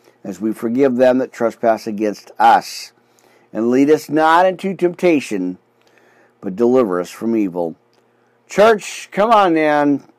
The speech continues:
Uh, friends, you know what time it is. "For thine is the kingdom and the power and the glory, uh, forever and ever. Amen and amen." And there you go.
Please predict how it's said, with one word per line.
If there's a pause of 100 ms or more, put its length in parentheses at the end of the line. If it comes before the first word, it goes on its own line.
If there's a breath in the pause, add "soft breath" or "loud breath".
(140)
Uh,
friends,
you
know
what
time
it
is. (1080 soft breath)
"For
thine
is
the
kingdom
and
the
power
and
the
glory, (380)
uh,
forever
and
ever. (480)
Amen (180)
and
amen." (1400 soft breath)
And
there
you
go.